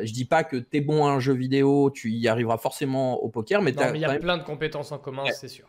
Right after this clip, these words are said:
Speaker 1: Ouais, ouais, t'as plus de chances que la moyenne, quoi.
Speaker 2: Mm, mm.
Speaker 1: Euh, surtout, euh, sur le poker online, quoi.
Speaker 2: Mm, mm.
Speaker 1: Et, euh, et du coup, je me suis dit, bah, euh, je vais essayer ça. Enfin, euh, euh, Circuit,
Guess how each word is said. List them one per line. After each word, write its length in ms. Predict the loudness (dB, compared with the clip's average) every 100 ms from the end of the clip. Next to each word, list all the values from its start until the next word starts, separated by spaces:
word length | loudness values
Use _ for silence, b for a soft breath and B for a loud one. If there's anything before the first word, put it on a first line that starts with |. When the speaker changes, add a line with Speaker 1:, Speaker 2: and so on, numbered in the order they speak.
| _
Speaker 1:
Ouais, 120 | 0 2
ouais, 140 | 0 -2
t'as 120 | -4
plus 260 | 0 0 4
de 80 |
chances 240 | 4 2 2
que 80 | 2
la 100 | 4
moyenne, 320 | 4 2 0
quoi. 220 | -6 -10 B B
Speaker 2:
Mm, 60 | -20
mm. 40 | -10 -2
Speaker 1:
Euh, 200 | 0 0 0 -2 -6 -10 -10 -12 _ b b b -8
surtout, 440 | -4 -2 2 4
euh, 500 | 6 6 6 4 2
sur 180 | -2 -2
le 80 | -2
poker 280 | -2 0 0
online, 360 | 0 -4 -6
quoi. 220 | -10 -12 _ B
Speaker 2:
Mm, 60 | -16
mm. 40 | -16 -16 -4
Speaker 1:
Et, 300 | 0 4 4
euh, 960 | 4 4 4 2 2 0 0 -2 -2 -6 -10 -20 _
et 140 | -2
du 180 | 0 0
coup, 240 | 2 4 4
je 80 |
me 80 | 4
suis 220 | 0 0
dit, 200 | 2 4
bah, 600 | 4 4 4 4 4 2
euh, 340 | 0 0 0 -2
je 140 | 0
vais 80 | 2
essayer 320 | 2 0 0
ça. 480 | 0 2 4 4 4
Enfin, 380 | 0 -2 -4 -2
euh, 400 | -4 -4 -4 -6 -8 B B _
euh, 140 | -6 -4
Circuit, 500 | -4 -4 2 4